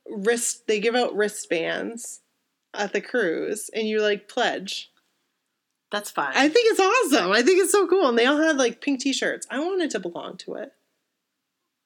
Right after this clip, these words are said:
Speaker 2: I, I would wanna belong to
Speaker 1: Remember
Speaker 2: it.
Speaker 1: when, when I went to that Rush day?
Speaker 2: No.
Speaker 1: Remember when, 'cause we rushed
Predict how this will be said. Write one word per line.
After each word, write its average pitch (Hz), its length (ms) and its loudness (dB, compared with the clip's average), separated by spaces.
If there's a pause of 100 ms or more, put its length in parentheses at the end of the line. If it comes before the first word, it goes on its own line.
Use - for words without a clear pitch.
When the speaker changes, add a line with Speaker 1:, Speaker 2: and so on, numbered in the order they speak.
(120)
Speaker 2:
I, 185 140 0
I 185 260 2
would 220 180 -4
wanna 147 220 -4
belong 139 360 -8
to 220 80 -6
Speaker 1:
Remember 285 320 2
Speaker 2:
it. 330 60 -2
Speaker 1:
when, 311 360 0
when 240 260 -4
I 233 240 0
went 233 200 -4
to 240 100 -6
that 233 240 -2
Rush 208 320 -4
day? 233 420 -4 (460)
Speaker 2:
No. 185 160 -12
Speaker 1:
Remember 240 280 -2
when, 233 360 -6 (440)
'cause 220 140 -8
we 214 140 -4
rushed 214 640 -4